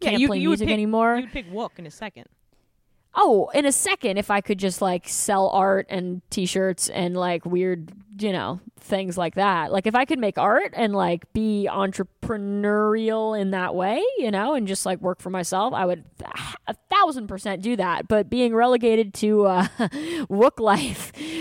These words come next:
Speaker 2: where I have to make fucking, uh, you know, Antelope Greg T-shirts and fucking sell them and spam Facebook groups and, like, you know, be out there on the <laughs> front lines of the lot. <laughs> Trying to coerce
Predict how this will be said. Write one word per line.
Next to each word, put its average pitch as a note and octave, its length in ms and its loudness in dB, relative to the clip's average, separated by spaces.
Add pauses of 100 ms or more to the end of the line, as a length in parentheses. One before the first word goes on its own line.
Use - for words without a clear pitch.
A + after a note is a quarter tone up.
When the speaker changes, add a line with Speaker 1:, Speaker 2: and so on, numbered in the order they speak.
(160)
Speaker 2:
where F#3+ 180 -2
I F#3 60 0
have G3 240 0
to G3 100 -12
make G3+ 480 -2
fucking, F#3+ 500 -4
uh, F3 240 -2
you F#3 180 -4
know, F3 340 -4
Antelope G3+ 400 -2
Greg G#3 340 -2
T-shirts F3 540 -2
and F#3 160 -8
fucking F#3 400 -4
sell F#3 260 -2
them F3+ 240 -2
and F3+ 200 -4
spam F#3 380 -4
Facebook F#3 380 -4
groups F#3 420 -2
and, F3+ 200 -6
like, D#3+ 360 -6
you F#3+ 100 -8
know, D3 220 -4
be F3+ 340 -2
out F3+ 240 -2
there F3+ 200 -2
on F3 140 -2
the E3+ 140 -2
<laughs> - 20 -16
front - 420 -6
lines F#3 320 -4
of F3 80 -4
the F3+ 100 -6
lot. F#3 440 0 (100)
<laughs> - 0 - (1600)
Trying G3 300 0
to F3 320 0 (100)
coerce F3+ 240 2